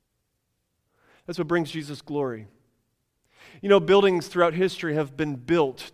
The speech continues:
to the glory of various individuals. Uh, the Taj Mahal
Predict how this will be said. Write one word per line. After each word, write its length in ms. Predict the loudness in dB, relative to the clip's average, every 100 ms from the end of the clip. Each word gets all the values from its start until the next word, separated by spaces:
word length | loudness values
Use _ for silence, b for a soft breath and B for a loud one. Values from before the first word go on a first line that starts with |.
| -14
to 100 | -10
the 80 | -8
glory 460 | -4 -2 -2 -4
of 320 | -4 -4 -6 -12
various 380 | -6 -6 -6 -8
individuals. 680 | -8 -8 -8 -12 -16 -18 b b b
Uh, 140 | 0 0
the 100 | 0
Taj 440 | -2 4 4 4
Mahal 580 | -4 0 4 4 4 -4